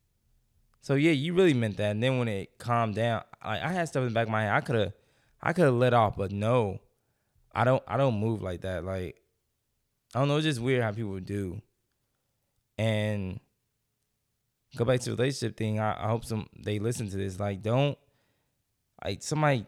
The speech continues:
telling you they don't want you, they don't want you, or they're showing you that you're not wanted,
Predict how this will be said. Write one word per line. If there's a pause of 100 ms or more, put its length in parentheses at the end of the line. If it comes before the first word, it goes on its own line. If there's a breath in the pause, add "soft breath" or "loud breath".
telling
you
they
don't (760)
want
you,
they
don't
want
you,
or (1080)
they're
showing
you
that
you're
not
wanted,